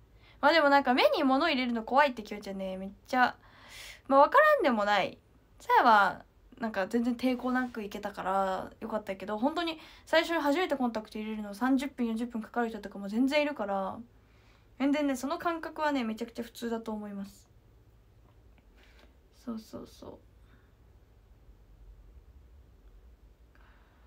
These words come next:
それはマジで普通な感覚だから。言葉選び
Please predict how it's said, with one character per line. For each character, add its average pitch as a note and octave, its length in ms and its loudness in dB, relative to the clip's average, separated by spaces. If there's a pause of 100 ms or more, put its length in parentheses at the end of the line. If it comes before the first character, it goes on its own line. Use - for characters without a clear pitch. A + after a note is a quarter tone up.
(360)
そ - 180 -12
れ C#4 80 -2
は C#4+ 160 0
マ C#4 160 0
ジ B3+ 140 -6
で G#3 100 -12
普 G3+ 100 -18
通 B3 280 -4
な A#3+ 140 2
感 A#3+ 200 -4
覚 A#3 240 -10
だ A3+ 140 -6
か A3+ 160 -12
ら。 - 220 -12 (2500)
言 C4+ 100 -8
葉 C4+ 80 -4
選 B3 260 -6
び G3 200 -14